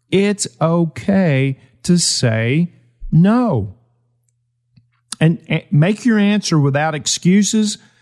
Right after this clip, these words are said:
and don't give long-winded explanations. Just no, but be on the same page, uh, with your significant other. Next, well, that's just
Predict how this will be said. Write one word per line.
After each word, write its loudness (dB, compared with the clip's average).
and 0
don't 0
give -4
long-winded 0
explanations. -2
Just -2
no, 0
but 0
be 4
on 0
the 0
same -2
page, -4
uh, -2
with -2
your 0
significant -2
other. -2
Next, 0
well, 2
that's -2
just -2